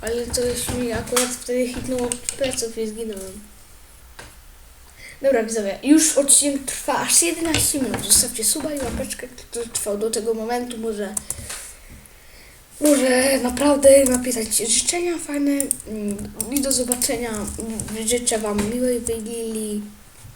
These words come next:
Widzowie, przecież wiecie, wiecie. Jeżeli wa-, wam mój content się nie spodoba, możecie zostawić suba i w każdej chwili odsubować mój kanał, jeżeli wam się nie spodoba.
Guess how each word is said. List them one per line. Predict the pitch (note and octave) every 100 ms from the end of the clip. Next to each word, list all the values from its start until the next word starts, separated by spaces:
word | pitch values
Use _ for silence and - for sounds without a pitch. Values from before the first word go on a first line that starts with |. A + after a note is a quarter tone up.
| - - -
Widzowie, | B3 G3+ G#3+ G#3+ G#3 G#3 - - - - - -
przecież | - - D#3 - - -
wiecie, | A#3 A3+ - - - A#3
wiecie. | G#3+ - - - - - -
Jeżeli | D#4 E4 C#4+ C#4+ C4 A#3+ -
wa-, | G#3+ A3+ A#3+ - - A3+ G#3+ A3
wam | C4+ D4 B3 G#3+
mój | A3+ A#3+
content | A#3 C4+ C#4 B3+ B3 A#3+
się | - C4+
nie | C#4+ D4
spodoba, | - C4 A#3+ A#3
możecie | A3+ G#3 G#3 G#3 G3+
zostawić | - - -
suba | D4 D4+ D4+ - - -
i | D#4
w | -
każdej | F#4 D4 C#4+
chwili | B3+ A#3+ A3 A3 - -
odsubować | C#4+ - C4+ A3+ F3+ F#3
mój | F#3+ G#3
kanał, | A#3+ G3+
jeżeli | F3+ F3 F3+ F3+ - - - - - - - - - -
wam | B3 A3+
się | G#3 A3
nie | G#3
spodoba. | - G#3 G3